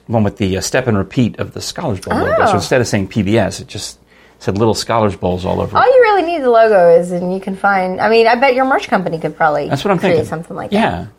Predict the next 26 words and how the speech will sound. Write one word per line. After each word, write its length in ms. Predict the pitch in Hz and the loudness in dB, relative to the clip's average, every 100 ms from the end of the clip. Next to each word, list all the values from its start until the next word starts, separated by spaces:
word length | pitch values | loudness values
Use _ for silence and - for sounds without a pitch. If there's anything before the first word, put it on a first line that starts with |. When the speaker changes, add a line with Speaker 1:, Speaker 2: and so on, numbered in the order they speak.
| 151 | -6
Speaker 1:
yeah, 80 | |
yeah, 180 | 135 143 127 | -4 -4 -6
yeah. 80 | 104 _ - | -8 _ -8
Speaker 2:
Yeah. 140 | 453 - - | -8 -8 -4
Speaker 1:
So 140 | - | -2
I'll, 120 | 113 | 0
uh, 360 | 104 98 92 113 - - | 0 0 -2 -4 -8 -6
probably 200 | 107 95 | -4 -4
try 200 | - 101 | -2 -2
to 80 | |
get 160 | 98 - | -2 -2
that 180 | 110 107 | -2 0
done. 480 | 302 - 277 180 180 - | -2 -2 -4 -6 -8 -20
Speaker 2:
<laughs> 180 | - - | -16 -2
Speaker 1:
Um, 400 | 131 117 117 120 | 0 2 2 0
so 160 | - 160 | 0 2
it 80 | |
was 100 | 175 185 | 4 2
a 40 | |
successful 540 | 180 175 165 156 143 | 0 -4 -2 -2 -2
season. 360 | 131 110 90 95 | -2 -2 -2 0
I 80 | 107 | 2
was 360 | 110 107 101 90 | 2 0 -2 0
Speaker 2:
Good. 60 | |
Speaker 1:
exhausted. 640 | 403 123 160 170 220 - - _ | 2 2 0 -2 -6 -8 -14 _
I 40 | - | -16